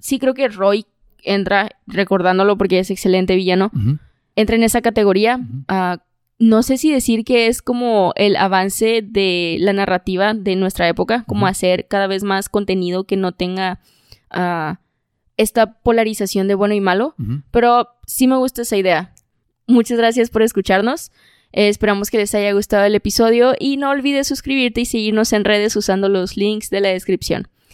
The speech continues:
Speaker 1: Queremos agradecer con todo nuestro corazoncito al besitólogo David, el pastor de honor, por apoyarnos en Patreon. Y si tú también quieres hacer una donación, visita patreon punto com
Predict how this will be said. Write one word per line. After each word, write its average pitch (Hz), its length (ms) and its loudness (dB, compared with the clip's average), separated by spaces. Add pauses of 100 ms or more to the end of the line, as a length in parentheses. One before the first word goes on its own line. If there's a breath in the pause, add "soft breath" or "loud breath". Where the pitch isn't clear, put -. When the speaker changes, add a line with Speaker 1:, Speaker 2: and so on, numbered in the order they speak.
(220 soft breath)
Speaker 1:
Queremos 208 320 0
agradecer 208 440 0
con 214 160 0
todo 214 160 4
nuestro 214 240 0
corazoncito 202 560 0
al 233 100 2
besitólogo 190 520 0
David, 190 380 0
el 202 100 0
pastor 196 300 0
de 185 80 2
honor, 196 260 0
por 226 120 2
apoyarnos 214 500 0
en 202 120 0
Patreon. - 440 0
Y 233 100 -2
si 240 140 0
tú 294 120 -2
también 330 300 -2
quieres 277 240 -2
hacer 240 240 0
una 240 140 0
donación, 240 420 -2
visita 190 320 -4
patreon 214 360 0
punto 202 240 -4
com 208 240 -4